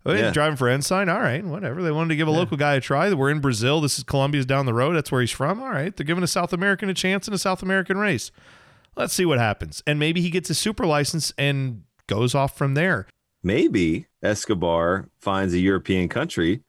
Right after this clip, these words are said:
Speaker 2: to build a race shop that doesn't have extradition, like Switzerland, maybe.
Speaker 1: Mm-hmm.
Speaker 2: And then what you've got is a situation where Pablo Escobar owns Indian-, Indianapolis Motor Speedway at this time. Who knows?
Speaker 1: <laughs> I don't think that would have happened.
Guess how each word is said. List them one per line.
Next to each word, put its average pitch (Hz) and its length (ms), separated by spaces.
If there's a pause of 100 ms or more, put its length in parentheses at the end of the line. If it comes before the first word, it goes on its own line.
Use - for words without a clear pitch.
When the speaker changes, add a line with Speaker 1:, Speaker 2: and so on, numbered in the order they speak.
(360)
Speaker 2:
to 92 60
build 98 240
a 87 40
race 135 220
shop 90 360 (120)
that 85 180
doesn't 92 220
have 95 140
extradition, 101 560
like 80 160
Switzerland, 151 480
maybe. 165 340 (640)
Speaker 1:
Mm-hmm. 110 160
Speaker 2:
And 113 120
then 110 480
what 107 260
you've 107 120
got 135 240
is 104 100
a 92 60
situation 120 540
where 90 60
Pablo 113 340
Escobar 85 600 (360)
owns 98 300
Indian-, 92 460
Indianapolis 95 480
Motor 85 180
Speedway - 320
at 67 80
this 69 140
time. - 200 (840)
Who 76 60
knows? 135 340
Speaker 1:
<laughs> - 0
I 123 100
don't 127 220
think 101 220
that 92 180
would 87 120
have 90 100
happened. - 320